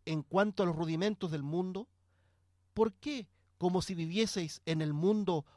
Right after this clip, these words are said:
os sometéis a preceptos tales como "no manejes, ni gustes, ni aun toques",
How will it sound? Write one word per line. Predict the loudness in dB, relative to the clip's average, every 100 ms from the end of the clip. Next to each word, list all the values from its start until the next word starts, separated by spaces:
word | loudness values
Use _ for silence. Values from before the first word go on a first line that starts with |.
| _
os | 2 2
sometéis | 2 0 2 2 2 0 -10 2
a | 4
preceptos | 4 2 0 0 -2 -2
tales | 0 0
como | 0 0 2 -2 -6 _ _ -6
"no | 2 2
manejes, | 2 0 -2 -6 -16 -20 _ _ _ _
ni | -4 0 2
gustes, | 2 -2 -4 -18 -20 _ _ _ _
ni | 0
aun | 2 2
toques", | 0 0 0 -2 -16 -18